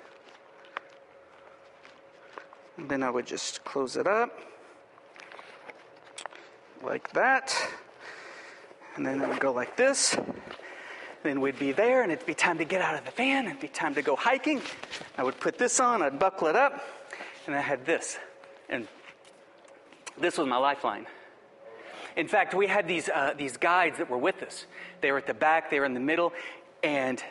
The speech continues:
they kept saying over and over, I bet I heard a thousand times, "Keep drinking,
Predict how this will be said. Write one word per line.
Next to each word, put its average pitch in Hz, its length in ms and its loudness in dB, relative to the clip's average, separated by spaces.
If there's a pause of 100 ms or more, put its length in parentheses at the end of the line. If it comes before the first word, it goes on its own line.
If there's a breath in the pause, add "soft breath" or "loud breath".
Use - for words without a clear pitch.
(140)
they 151 300 2
kept 160 340 0
saying 123 480 0
over 151 260 2
and 151 120 2
over, 127 260 2
I 151 60 6
bet 160 180 2
I 151 100 6
heard 139 280 0
a 135 80 0
thousand 156 460 2
times, 135 360 0
"Keep 285 300 2
drinking, 320 640 4